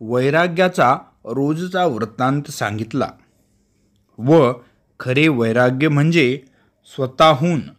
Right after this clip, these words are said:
परमेश्वराकरिता केलेले वैराग्य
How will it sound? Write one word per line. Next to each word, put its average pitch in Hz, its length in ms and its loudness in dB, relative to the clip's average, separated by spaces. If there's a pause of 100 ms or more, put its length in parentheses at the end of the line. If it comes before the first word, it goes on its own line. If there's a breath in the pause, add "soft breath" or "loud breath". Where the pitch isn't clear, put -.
(380)
परमेश्वराकरिता 139 1300 0 (540 soft breath)
केलेले 160 460 2
वैराग्य 135 680 0